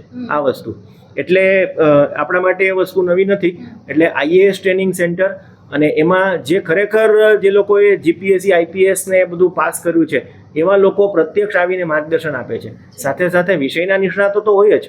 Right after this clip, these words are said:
Speaker 2: પણ ઇન્ટરવ્યૂ પ્રોસેસમાં શું થાય છે, એટલે આમ કુલ મળીને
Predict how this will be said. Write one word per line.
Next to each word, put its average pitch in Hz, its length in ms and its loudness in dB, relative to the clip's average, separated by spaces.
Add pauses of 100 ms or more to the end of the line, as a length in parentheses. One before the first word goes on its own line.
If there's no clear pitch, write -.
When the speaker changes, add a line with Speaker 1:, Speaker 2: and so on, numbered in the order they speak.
(340)
Speaker 2:
પણ 185 160 -2
ઇન્ટરવ્યૂ 190 360 2
પ્રોસેસમાં 185 520 0
શું 185 220 -2
થાય 175 180 0
છે, 147 260 -8 (240)
એટલે 175 200 -2
આમ 175 280 -2
કુલ 185 220 0
મળીને 185 440 2